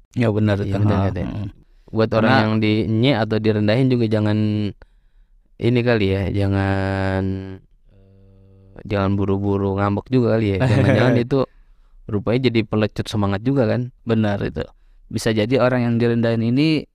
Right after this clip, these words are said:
Speaker 1: dia bisa timbul semangat baru untuk
Speaker 2: Iya,
Speaker 1: bangkit
Speaker 2: benar,
Speaker 1: gitu.
Speaker 2: benar, benar.
Speaker 1: Jadi powernya lebih kuat
Speaker 2: Eh,
Speaker 1: gitu
Speaker 2: eh,
Speaker 1: kan,
Speaker 2: eh,
Speaker 1: dibanding
Speaker 2: eh.
Speaker 1: dia tidak dihina gitu.
Speaker 2: Iya,
Speaker 1: <laughs>
Speaker 2: benar,
Speaker 1: Gitu.
Speaker 2: benar, benar.
Speaker 1: Makanya hinaan itu kan membangkitkan semangat kita untuk lebih ke depan, lebih
Speaker 2: Iya,
Speaker 1: maju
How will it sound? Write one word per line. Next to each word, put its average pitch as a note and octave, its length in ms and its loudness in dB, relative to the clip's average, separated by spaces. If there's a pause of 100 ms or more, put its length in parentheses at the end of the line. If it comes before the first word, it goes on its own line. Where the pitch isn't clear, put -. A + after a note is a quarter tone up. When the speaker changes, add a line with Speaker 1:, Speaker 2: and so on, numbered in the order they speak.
(180)
Speaker 1:
dia B2 240 0
bisa B2 240 -2
timbul A#2+ 320 0
semangat A#2 320 0
baru B2 340 0
untuk A2 160 -4
Speaker 2:
Iya, C#3+ 240 4
Speaker 1:
bangkit B2 140 2
Speaker 2:
benar, A#2 240 2
Speaker 1:
gitu. G#2 160 -2
Speaker 2:
benar, G#2 300 -2
benar. G2 340 -4 (180)
Speaker 1:
Jadi A2 240 -2
powernya A#2 400 2
lebih B2+ 220 0
kuat C3+ 320 4
Speaker 2:
Eh, C3+ 160 2
Speaker 1:
gitu D#3 160 2
Speaker 2:
eh, - 20 2
Speaker 1:
kan, B2 140 2
Speaker 2:
eh, B2 80 2
Speaker 1:
dibanding B2 320 2
Speaker 2:
eh. - 20 2
Speaker 1:
dia B2+ 160 2
tidak C3 300 0
dihina C#3 400 2
gitu. C3 160 0
Speaker 2:
Iya, D3 340 4
Speaker 1:
<laughs> D#3 60 4
Speaker 2:
benar, E3 420 6
Speaker 1:
Gitu. F3 140 4
Speaker 2:
benar, C#3+ 340 2 (140)
benar. B2 380 0 (100)
Speaker 1:
Makanya A2+ 320 0
hinaan C3 340 2
itu B2 160 0
kan D#3 140 4
membangkitkan C3 520 2
semangat B2 360 0
kita C#3+ 260 0
untuk B2 220 -4
lebih A#2 240 0
ke - 20 -4
depan, G#2+ 320 -2
lebih G#2 140 2
Speaker 2:
Iya, A2+ 100 6
Speaker 1:
maju G2 220 2